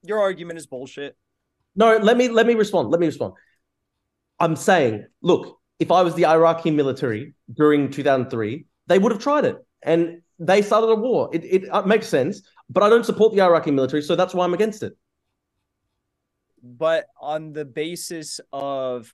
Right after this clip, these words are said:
Speaker 1: principle, you recognize that the commander-in-chief, at least, is a just military target, right?
Speaker 2: Look, military commanders are justified military targets.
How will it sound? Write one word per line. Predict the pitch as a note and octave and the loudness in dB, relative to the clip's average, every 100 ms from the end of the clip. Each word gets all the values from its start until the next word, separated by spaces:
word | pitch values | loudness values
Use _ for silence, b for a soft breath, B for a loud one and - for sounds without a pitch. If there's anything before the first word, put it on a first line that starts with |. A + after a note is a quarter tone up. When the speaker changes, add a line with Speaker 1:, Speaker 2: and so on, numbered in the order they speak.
| _ | _
Speaker 1:
principle, | A#3+ E4 - B2+ G#2+ G2+ A2+ _ - | -14 -12 -14 -14 -14 -14 -14 _ -16
you | C#3+ | -10
recognize | C#3+ D3+ D#3 C#3+ C#3 C3 C#3+ | -6 -6 -6 -10 -8 -12 -12
that | C#3+ C3 A#2 _ _ _ | -8 -8 -10 _ _ _
the | C#3 | -20
commander-in-chief, | - D3 D3+ E3+ E3 D3 A#2+ A2 - B3+ C4 | -16 -12 -8 -8 -8 -12 -14 -16 -12 -12 -10
at | - C3 | -12 -12
least, | B2 A#2+ A#2+ | -12 -14 -16
is | B2 | -16
a | A#2+ | -14
just | A#2+ B2+ - | -10 -10 -10
military | C3 A#2+ G2+ G#2+ G#2 | -12 -12 -14 -16 -14
target, | A#2 A#2 F#2 F2+ | -12 -12 -12 -12
right? | A#2 D#3 - _ _ _ _ _ _ _ | -10 -10 -14 _ _ _ _ _ _ _
Speaker 2:
Look, | F3 F#3 - - _ _ _ _ _ | 0 0 -4 -20 _ _ _ _ _
military | E3 F#3 G#3+ A3 G3 | 2 4 4 4 0
commanders | F#3+ D#3+ D#3+ D3 C3+ B2 | 2 2 2 2 -2 -4
are | C3+ | 0
justified | D#3 - C3+ C3+ | 0 0 -2 -2
military | C3+ B2 B2 | -2 -4 -6
targets. | B2 G#2+ - | -6 -10 -12